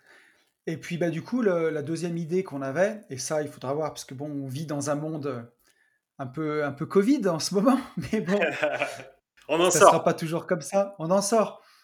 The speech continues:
Speaker 1: Mais, euh, le but, ça serait, comme on a fait la masterclass du quatorze mars, eh ben, faire une sorte de masterclass en bécane, donc peut-être sur un week-end de trois jours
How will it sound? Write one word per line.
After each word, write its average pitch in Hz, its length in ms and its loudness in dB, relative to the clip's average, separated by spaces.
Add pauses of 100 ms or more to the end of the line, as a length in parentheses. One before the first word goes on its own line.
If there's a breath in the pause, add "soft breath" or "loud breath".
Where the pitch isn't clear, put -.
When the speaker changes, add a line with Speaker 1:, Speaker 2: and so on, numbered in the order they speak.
(280 loud breath)
Speaker 1:
Mais, 180 280 0
euh, 165 360 2
le 160 120 -4
but, 220 240 0
ça 175 120 -4
serait, 202 540 -2
comme 220 160 2
on 233 80 0
a 214 80 0
fait 208 140 -4
la 180 100 0
masterclass 165 840 -10
du 135 140 -16
quatorze 147 380 -10
mars, 240 380 -8 (640)
eh 160 60 -12
ben, 156 140 -4
faire 226 220 -2
une 165 100 -8
sorte 190 400 -6
de 160 100 -8
masterclass 180 1040 -6
en 202 120 2
bécane, 196 540 0 (420)
donc 139 200 -8
peut-être 196 300 0
sur 165 180 -6
un 143 80 -4
week-end 165 240 -2
de 160 140 -8
trois 156 240 -8
jours 180 340 -8